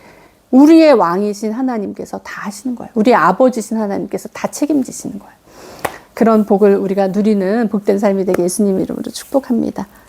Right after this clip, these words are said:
잠깐 기도하겠습니다. 하나님, 감사합니다.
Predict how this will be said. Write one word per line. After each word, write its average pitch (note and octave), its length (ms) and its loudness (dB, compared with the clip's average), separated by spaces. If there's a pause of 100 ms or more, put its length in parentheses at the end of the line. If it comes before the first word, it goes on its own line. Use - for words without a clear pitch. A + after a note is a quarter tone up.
(720)
잠깐 G3 280 -2
기도하겠습니다. A3 880 -2
하나님, B3 760 2
감사합니다. G3+ 840 -4